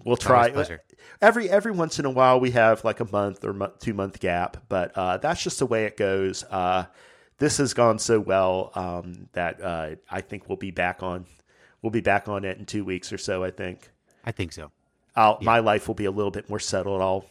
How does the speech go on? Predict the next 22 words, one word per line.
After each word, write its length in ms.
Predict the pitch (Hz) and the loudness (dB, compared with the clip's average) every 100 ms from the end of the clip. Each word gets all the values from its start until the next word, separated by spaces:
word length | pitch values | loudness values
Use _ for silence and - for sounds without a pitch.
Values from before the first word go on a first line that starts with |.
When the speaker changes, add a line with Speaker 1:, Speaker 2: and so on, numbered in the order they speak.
| - | -4
Speaker 1:
hopefully 340 | 117 - 110 | -4 -2 -2
have 120 | 107 | -2
a 40 | 101 | -4
new 120 | 104 | -6
car 260 | - 101 | 0 0
by 160 | 104 107 | 0 -2
then. 220 | 113 107 - _ _ | -2 -4 -6 _ _
<laughs> 260 | _ - | _ -18
Speaker 2:
Ooh, 200 | 110 92 - | -12 -12 -8
Speaker 1:
Or, 100 | 147 87 | -8 -4
Speaker 2:
yeah. 160 | 85 | 0
Speaker 1:
or 80 | 135 | 4
at 60 | 131 | 4
least 160 | 147 - | 4 2
my 100 | 127 | 2
car 240 | 120 117 | 6 6
will 80 | 110 | 4
be 100 | 104 | 0
fixed. 420 | - 98 - - | -2 -2 -2 -8
We'll 80 | 139 | -8
see. 300 | - 95 92 - _ _ - | -2 -2 -4 -10 _ _ -14
Speaker 2:
Yeah, 160 | 90 | -12